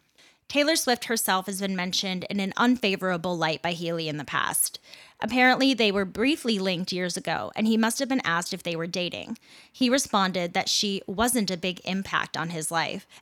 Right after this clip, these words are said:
and then ranted that, quote, "If I had properly gone out with Taylor Swift, the first thing I would have thought was, 'Fucking hell, I am not being Taylor Swift's boyfriend.'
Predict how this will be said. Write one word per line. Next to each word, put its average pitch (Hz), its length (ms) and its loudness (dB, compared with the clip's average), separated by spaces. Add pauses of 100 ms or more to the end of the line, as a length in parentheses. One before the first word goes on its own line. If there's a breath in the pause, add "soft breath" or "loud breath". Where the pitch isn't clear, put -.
and 220 160 4
then 226 160 4
ranted 196 480 0
that, 170 300 0
quote, - 440 -2 (320 loud breath)
"If 220 140 2
I 233 120 6
had 320 140 2
properly 214 540 0
gone 190 240 0
out 196 100 2
with 202 140 -4
Taylor 190 300 -2
Swift, - 480 -4
the 208 80 -2
first 240 260 2
thing 302 160 2
I 262 100 4
would 196 140 2
have 190 220 -2
thought 170 280 2
was, 175 400 0 (260)
'Fucking 240 360 0
hell, 226 320 6
I 294 140 2
am 185 220 0
not 226 260 4
being 170 260 -4
Taylor 175 260 -4
Swift's - 380 -6
boyfriend.' - 640 -2